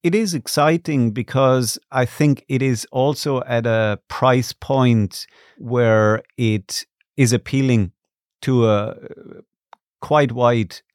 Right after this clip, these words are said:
audience range, and compared to the quality that's out there, I think the price value that we could give with this cooperation is very good.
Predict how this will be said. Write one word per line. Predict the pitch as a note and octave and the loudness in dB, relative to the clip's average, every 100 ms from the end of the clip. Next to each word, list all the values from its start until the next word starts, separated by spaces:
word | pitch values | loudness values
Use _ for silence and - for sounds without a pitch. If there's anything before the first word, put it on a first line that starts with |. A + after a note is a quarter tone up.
| _ _ _ _ | _ _ _ _
audience | B2+ A#2+ A#2 A2+ - | 2 2 2 -2 0
range, | B2 A2+ - | 0 0 0
and | A#2 A2 | -2 -2
compared | B2 A2+ - - D#3 D3+ D3 C#3 A#2+ - | -2 -4 -8 -4 0 4 4 2 -4 -18
to | - C3+ | -10 -6
the | A2 | -6
quality | - - C#3 C#3 C3 - A#2 | -8 -2 2 2 0 -2 -4
that's | F#2+ A2 - | -4 -6 -6
out | - A#2+ A#2+ | -2 0 0
there, | - A2 G#2 G#2+ | -4 -4 -2 0
I | G#2 | -2
think | C3+ A#2+ - | 0 -2 -2
the | G#2 | -8
price | - - C3 B2 C3+ A#2+ | -8 -4 2 4 2 -2
value | G#2 G2+ A#2+ A#2+ B2 B2 G2+ | -6 0 2 2 0 -4 -4
that | A2 G#2+ G#2+ | -6 -8 -6
we | A#2 F#2+ _ - | -10 -10 _ -8
could | - D#3+ D#3 _ | 0 0 0 _
give | C3 C3+ G#2 _ | -4 -2 -4 _
with | - B2 A2 _ _ | -8 -8 -8 _ _
this | B2 - - _ - - _ - | -2 -2 -8 _ -20 -20 _ -4
cooperation | C3 B2 - A2 A2+ B2 - A#2+ A2 - | 2 2 2 0 2 0 -2 -2 -2 -2
is | A2+ G#2+ G2+ F#2 - - _ _ _ | -2 0 0 -2 -6 -10 _ _ _
very | G2+ A2 G#2+ G2+ | -2 2 2 2
good. | A2 G2+ E2 | 0 -2 -4